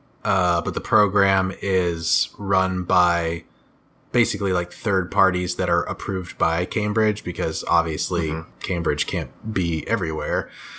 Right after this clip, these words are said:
Speaker 1: So in this case, it was, um, an organization called Teaching House, and they do this fairly regularly. And all of the results and everything from the course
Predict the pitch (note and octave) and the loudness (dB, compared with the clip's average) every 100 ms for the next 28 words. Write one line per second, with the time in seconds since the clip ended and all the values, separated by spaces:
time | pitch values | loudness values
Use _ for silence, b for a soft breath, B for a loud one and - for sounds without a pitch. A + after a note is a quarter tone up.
0 | B B - A#2 G#2 G2+ A2 A2+ - A2 | B B 2 4 4 2 2 2 4 4
1 | G2+ - F#2 G#2 G2+ G2 F#2 F2 - - | 4 2 -4 -2 2 4 4 0 0 -2
2 | - F#2+ F2+ F2 E2+ E2+ G2+ G2+ G2 F2+ | -2 -2 0 0 -2 -6 -4 -2 0 -2
3 | F2+ F#2+ F#2 G#2 F2+ - F#2+ F2+ E2 C#3+ | 0 2 0 -2 -4 2 2 2 4 4
4 | C3 A2+ F#2+ F#2+ F#2+ - - - G2 F#2+ | 6 2 2 4 4 2 -2 -4 -2 2
5 | F#2+ F#2 G2 G2 F2+ - F#2+ F#2 F2+ F2+ | 2 2 0 2 0 0 0 0 0 -2
6 | F2+ E2+ E2 D#2+ - B B B G#2 F#2 | -2 -2 -2 -4 -8 B B B -4 0
7 | F2 F2+ - G2+ G2+ G2 F#2 F2+ F#2+ F#2 | 0 -2 2 4 6 6 2 -2 0 2
8 | F2 F2 E2+ G2+ G2+ F#2 F2 F#2 F#2 F2+ | 2 -2 -2 0 4 4 4 0 0 0
9 | F2 - F2 - G2 F2 E2 - - F2+ | 0 -2 -4 0 2 2 2 -2 2 4
10 | E2 - - | 6 4 4